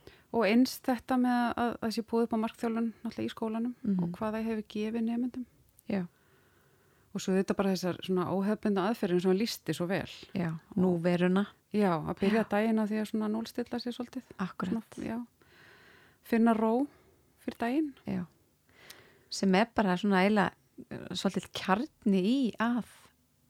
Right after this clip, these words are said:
Speaker 2: bara meika daginn einhvern veginn. <laughs>
Speaker 1: Já, og eins og bara í þættinum um daginn þegar við vorum með að tolla, þá vorum, vorum að tala um, sko, hugleiðsluna.
Speaker 2: Já.
Speaker 1: Að þar einmitt kom hann inn á þetta sama, sko, að, hérna, hvað þetta er, sko, merkilegt verkfæri.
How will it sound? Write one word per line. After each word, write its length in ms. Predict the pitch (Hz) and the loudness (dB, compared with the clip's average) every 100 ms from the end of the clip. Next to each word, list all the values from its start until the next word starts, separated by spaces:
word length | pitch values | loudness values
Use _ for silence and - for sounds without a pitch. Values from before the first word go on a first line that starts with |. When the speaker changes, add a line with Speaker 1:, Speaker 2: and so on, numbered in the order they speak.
| _ - - | _ -20 -6
Speaker 2:
bara 160 | 196 | -2
meika 300 | 185 196 - | 0 0 -2
daginn 340 | - 240 247 170 | -2 0 2 0
einhvern 220 | 170 180 | -4 -4
veginn. 160 | 185 170 - - | -4 -6 -6 -4
<laughs> 280 | 226 - - | -4 -4 0
Speaker 1:
Já, 220 | 320 156 | 2 0
og 200 | 156 - | -2 0
eins 220 | 220 214 | 0 2
og 180 | 214 - | -2 0
bara 300 | 220 208 - - - _ - | 0 0 -2 -6 -18 _ -8
í 140 | 226 | -4
þættinum 340 | 254 240 247 247 | -2 0 2 0
um 60 | |
daginn 220 | 240 254 233 | 0 0 0
þegar 100 | 240 | 0
við 60 | |
vorum 140 | 240 233 | 0 0
með 100 | 240 | -2
að 60 | - | -2
tolla, 320 | 285 233 - | -2 0 -2
þá 120 | 196 | -2
vorum, 320 | 196 196 202 - | -4 -4 -6 -6
vorum 240 | 202 208 | -6 -2
að 80 | 214 | -2
tala 220 | - 226 | 0 0
um, 120 | 226 - | 0 -4
sko, 180 | - 202 | -4 0
hugleiðsluna. 640 | 240 285 247 - 147 - - - | 2 2 0 -2 -6 -6 -10 -2
Speaker 2:
Já. 160 | 196 165 - _ _ - | -2 -2 -10 _ _ -16
Speaker 1:
Að 60 | - | -2
þar 180 | 226 202 | 0 2
einmitt 240 | 240 - | 0 0
kom 160 | 254 254 | 2 2
hann 100 | 254 | 2
inn 140 | 277 | 2
á 100 | 269 | 0
þetta 100 | 262 | -4
sama, 360 | - 269 202 - | -6 -4 -2 -4
sko, 240 | - - - - - | -10 -14 -20 -18 -10
að, 120 | 185 | -10
hérna, 300 | 175 180 180 | -8 -8 -8
hvað 220 | - 208 196 | -6 -6 -4
þetta 80 | |
er, 1600 | 202 - - - _ _ _ _ _ _ _ _ _ 277 - - - | -4 -6 -8 -14 _ _ _ _ _ _ _ _ _ -16 -16 -14 -4
sko, 120 | 214 | 0
merkilegt 520 | 226 - 269 196 - | 0 0 0 0 0
verkfæri. 420 | 226 - 147 127 | -4 -4 -6 -6